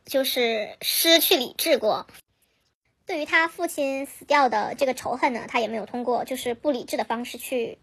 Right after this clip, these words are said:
就是报复。当然啊，这也是性格使然的问题，因为百里弘毅他就是，他的设定就是他不是那种就是会通过不理智的方式去解决问题的人。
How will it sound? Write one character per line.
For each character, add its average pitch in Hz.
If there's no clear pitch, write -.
就 254
是 247
报 294
复。 -
当 294
然 277
啊， 285
这 349
也 254
是 320
性 370
格 240
使 -
然 196
的 247
问 247
题， -
因 320
为 359
百 240
里 240
弘 233
毅 302
他 269
就 269
是， 247
他 277
的 254
设 330
定 247
就 208
是 233
他 -
不 -
是 370
那 339
种 -
就 285
是 233
会 262
通 254
过 247
不 247
理 226
智 247
的 220
方 226
式 226
去 226
解 208
决 220
问 277
题 226
的 -
人。 -